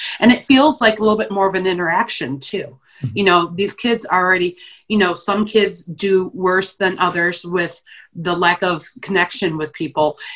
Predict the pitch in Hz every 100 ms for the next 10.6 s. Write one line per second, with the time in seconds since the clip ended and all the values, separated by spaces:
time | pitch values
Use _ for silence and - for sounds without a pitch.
0 | - 185 180 175 165 - - 208 202 208
1 | - 220 208 220 220 190 170 - 196 190
2 | 202 208 190 160 - 175 165 165 156 -
3 | _ - 180 - - 185 180 175 160 -
4 | 180 175 160 175 156 156 - 156 151 143
5 | 135 185 175 165 165 165 - - 214 208
6 | 175 165 - 160 160 151 156 143 - 135
7 | - 139 139 - 175 165 151 - - -
8 | 220 233 247 254 - 214 226 214 208 208
9 | - 208 196 180 180 208 160 - - 160
10 | 170 165 156 156 156